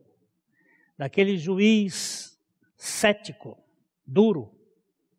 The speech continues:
que não tinha nenhuma consideração nem com ela, nem com o adversário, nem com a justiça, mas ela estava ali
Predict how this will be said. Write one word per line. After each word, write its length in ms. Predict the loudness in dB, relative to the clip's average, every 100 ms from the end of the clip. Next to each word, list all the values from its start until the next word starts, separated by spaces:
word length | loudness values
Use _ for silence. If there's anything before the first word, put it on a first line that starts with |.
| _ _ _ _ _ _ _ _ _ _ _
que 160 | 2 6
não 260 | 8 8 6
tinha 640 | 4 6 8 8 4 -2 -4
nenhuma 420 | 2 6 8 6
consideração 1160 | 6 4 4 6 6 6 0 0 2 4 0
nem 300 | -4 0 0
com 220 | 0 -2 4
ela, 300 | 6 6 4
nem 180 | 2
com 200 | -2 -4
o 60 | -4
adversário, 800 | -4 -4 -8 -6 0 4 4 2
nem 180 | -2 -4
com 160 | -2 -4
a 60 |
justiça, 800 | -4 -8 -10 0 0 2 2 2 -2 _ _ _ _ _ _ _ _ _ _ _ _ _ _ _
mas 200 | 0 4
ela 180 | 6 8
estava 400 | 6 6 4 6
ali 420 | 4 6 4 2